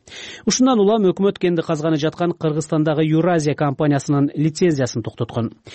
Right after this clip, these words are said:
Парламент кен иштетилбесин деген токтом кабыл алган. Президент Сооронбай Жээнбеков уран казылбай турганын айткан. Санжар Эралиев, Азаттык.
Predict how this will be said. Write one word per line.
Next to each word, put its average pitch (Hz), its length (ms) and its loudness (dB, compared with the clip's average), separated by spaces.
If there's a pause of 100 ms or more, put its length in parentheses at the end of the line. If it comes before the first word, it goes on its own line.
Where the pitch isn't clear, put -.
(240)
Парламент 156 460 0
кен 147 180 2
иштетилбесин 175 680 -2
деген 131 240 0
токтом 165 340 -2
кабыл 123 240 0
алган. 113 360 -2 (160)
Президент 127 520 0
Сооронбай 127 340 0
Жээнбеков 131 560 -2 (320)
уран 143 400 0 (100)
казылбай 135 500 0
турганын 117 340 -2
айткан. 110 380 -6 (400)
Санжар 135 360 0
Эралиев, 131 500 2
Азаттык. 117 540 -6